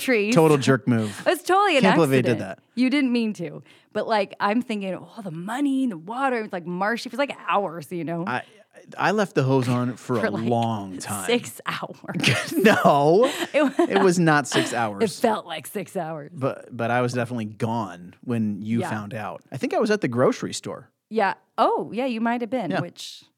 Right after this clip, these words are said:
Speaker 1: which was really nice.
Speaker 2: Serving our family, you know?
Speaker 1: <laughs> Ba-doom. <laughs> Okay, so I, I'm mad in response to something that,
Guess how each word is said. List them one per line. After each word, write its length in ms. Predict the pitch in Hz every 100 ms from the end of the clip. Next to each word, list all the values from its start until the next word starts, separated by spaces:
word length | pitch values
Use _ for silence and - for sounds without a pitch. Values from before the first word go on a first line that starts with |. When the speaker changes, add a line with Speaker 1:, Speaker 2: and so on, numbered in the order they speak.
| -
Speaker 1:
which 200 | 233 226
was 160 | 214 196
really 280 | - 240 247
nice. 220 | 254 330
Speaker 2:
Serving 260 | - 156 160
our 100 | 139
family, 420 | 147 143 117 104 -
you 120 | 285
know? 120 | 247 -
Speaker 1:
<laughs> 880 | - 262 330 359 294 269 254 220 160
Ba-doom. 800 | - 185 147 233 196 - - 214
<laughs> 260 | - 254 202 - - 320 - - - 269
Okay, 280 | 294 240
so 320 | 214 330 277 254 -
I, 320 | 240 247 233
I'm 100 | 233
mad 320 | 233 247 254
in 100 | 226
response 480 | 214 214 - 202 190
to 60 | 180
something 460 | 190 185 185 180
that, 280 | 175 170 -